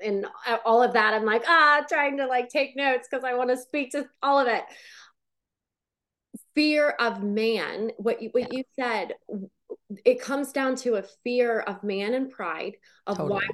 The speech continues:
Speaker 1: we're not saying, "Okay, one foot's in the dark." Um, so we gotta get that delivered from that pride, but it
Speaker 2: Yeah.
Speaker 1: also does come to, "Will God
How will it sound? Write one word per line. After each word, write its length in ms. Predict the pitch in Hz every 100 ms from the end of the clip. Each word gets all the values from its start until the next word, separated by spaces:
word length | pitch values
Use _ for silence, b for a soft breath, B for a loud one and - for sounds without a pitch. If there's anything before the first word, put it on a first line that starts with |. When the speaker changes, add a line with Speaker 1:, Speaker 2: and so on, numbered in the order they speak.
| 226
Speaker 1:
we're 80 | 220
not 320 | 196 190 -
saying, 340 | 214 196 190
"Okay, 220 | 185 190 190
one 240 | 185 190
foot's 240 | 190 180 -
in 100 | 185
the 100 | 175
dark." 340 | 165 156 - b b b _ _
Um, 480 | 202 196 170 - - _ _ _ -
so 320 | - 214 196
we 120 | 196
gotta 260 | 202 202 214
get 220 | 214 202
that 240 | 185 -
delivered 500 | 208 190 196 202 202
from 160 | - 190
that 180 | 170 - _
pride, 400 | 185 202 202 180 -
but 240 | 196 190 -
it 140 | 208
Speaker 2:
Yeah. 40 | 151
Speaker 1:
also 320 | 208 208 214
does 340 | 214 208 233
come 340 | - 214 202 190 -
to, 340 | 190 180 170 b b _ _
"Will 360 | 180 208 214 202
God 460 | 202 175 170 -